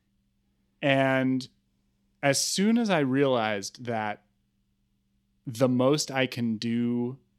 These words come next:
today has no bearing on the most I can do tomorrow or the most I could do yesterday,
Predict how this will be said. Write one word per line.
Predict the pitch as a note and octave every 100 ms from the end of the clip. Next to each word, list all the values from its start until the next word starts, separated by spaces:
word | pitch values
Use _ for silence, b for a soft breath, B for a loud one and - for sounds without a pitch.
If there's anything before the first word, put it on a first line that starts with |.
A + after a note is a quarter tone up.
| -
today | A#2 G#2 A2 G#2+ B2 B2
has | A2+ G#2+
no | G#2 A2+ B2+ C3 C#3+ C#3+
bearing | B2 A2+ A2+ A#2+ B2+
on | C3+ A#2+ A2 A2
the | A2
most | G#2+ A2 A2+
I | A2
can | G#2 G#2+
do | G2+ A2
tomorrow | G#2+ G#2 G2 G2 G#2+ A#2+
or | A#2+ G#2+
the | G2+
most | G2+ G#2+ G#2+ G#2
I | G2+
could | - G#2
do | G2 G#2+
yesterday, | G2+ F#2+ - - A#2 B2 C3+